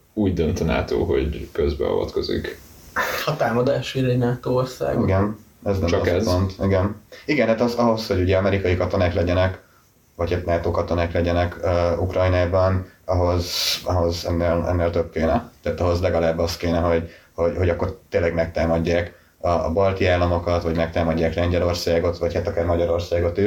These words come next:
Speaker 1: És mi, hogyha, hogyha ez egy ilyen kvázi népírtásba torkollik az ukránok ellen, akkor
Speaker 3: Hát ugye
Speaker 1: az,
Speaker 3: az a baj,
Speaker 1: az
Speaker 3: hogy a
Speaker 1: sem
Speaker 3: másik,
Speaker 1: elég.
Speaker 3: másik, másik oldalon ott van a, ott van a több ezer, ö, nukleáris, ö,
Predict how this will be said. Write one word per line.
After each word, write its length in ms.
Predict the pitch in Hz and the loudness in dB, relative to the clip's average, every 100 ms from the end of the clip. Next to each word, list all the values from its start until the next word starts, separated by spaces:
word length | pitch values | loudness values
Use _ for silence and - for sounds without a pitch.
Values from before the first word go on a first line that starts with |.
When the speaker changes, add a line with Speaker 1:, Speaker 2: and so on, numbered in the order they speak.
| 113 | 0
Speaker 1:
És 100 | - | -2
mi, 120 | 104 | 0
hogyha, 460 | 98 92 - 98 98 - | 2 2 2 0 -2 -4
hogyha 320 | 101 92 98 | -2 2 2
ez 140 | 90 | 2
egy 220 | 95 90 | 2 2
ilyen 300 | 95 92 95 92 | 2 2 2 0
kvázi 520 | - 90 87 95 92 | 0 0 0 2 2
népírtásba 880 | 95 90 87 92 90 90 87 90 87 | 2 2 2 0 0 0 0 0 0
torkollik 680 | 90 87 - 90 90 87 | 0 0 2 2 2 0
az 140 | 90 90 | 0 -2
ukránok 460 | 87 90 87 90 | -2 -2 0 0
ellen, 560 | 95 92 95 95 101 104 | 0 2 2 2 0 0
akkor 600 | 110 - - 95 92 87 - _ _ _ - | -2 -4 0 2 2 -2 -10 _ _ _ -6
Speaker 3:
Hát 180 | 123 - | -4 0
ugye 160 | 196 147 | 2 4
Speaker 1:
az, 40 | 101 | 2
Speaker 3:
az 80 | 92 | 4
a 20 | |
baj, 120 | 98 | 4
Speaker 1:
az 40 | 101 | 4
Speaker 3:
hogy 0 | |
a 20 | |
Speaker 1:
sem 80 | 101 | 4
Speaker 3:
másik, 160 | 98 87 | 4 4
Speaker 1:
elég. 120 | 82 | 4
Speaker 3:
másik, 380 | 95 92 101 90 | 2 2 0 2
másik 360 | 92 90 - | 2 2 0
oldalon 340 | 95 90 92 90 | 0 2 2 2
ott 140 | 87 | 0
van 160 | - 90 | 0 2
a, 280 | 92 95 92 | 4 2 0
ott 140 | 85 | -4
van 120 | 87 | -2
a 120 | 87 87 | -2 0
több 220 | 85 90 | -2 -2
ezer, 380 | 90 90 90 90 | 0 0 0 -2
ö, 40 | 87 85 90 90 90 90 - - - - - - | -2 2 2 2 2 -2 -6 -4 -2 -2 -6 -6
nukleáris, 600 | 85 82 80 85 92 | -4 0 0 2 0
ö, 60 | - | 0